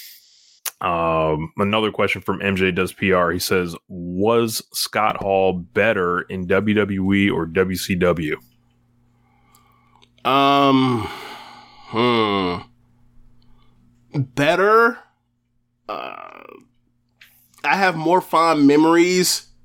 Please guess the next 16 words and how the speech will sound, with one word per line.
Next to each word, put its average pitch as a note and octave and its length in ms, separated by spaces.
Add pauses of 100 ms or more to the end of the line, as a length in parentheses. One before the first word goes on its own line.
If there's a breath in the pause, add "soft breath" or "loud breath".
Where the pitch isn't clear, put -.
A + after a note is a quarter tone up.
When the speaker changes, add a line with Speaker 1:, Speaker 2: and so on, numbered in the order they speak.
(240)
Speaker 2:
of, B2+ 1000
of A#2 280
Razor C3+ 280
Ramon B2 540 (200)
than A#2 500 (1080)
Scott - 380
Hall, A2+ 640
but B2 380 (500)
Scott D3+ 320
Hall D3+ 240
was A#2 120
a G#2+ 100
way C#3 240
bigger A2+ 260
power B2+ 420
player, G2 540